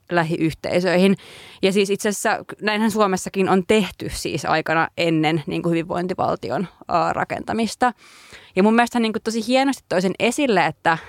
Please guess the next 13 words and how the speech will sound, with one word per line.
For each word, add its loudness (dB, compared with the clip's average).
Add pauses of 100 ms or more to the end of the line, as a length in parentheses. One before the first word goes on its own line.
että -8
vaikka 0
hän -2
on 4
er-, -2
ehdottomasti 2
hyvinvointivaltion 2
kannattaja, 2 (580)
niin 6
silti 2
se -2
tuntuu 4
vähän, 2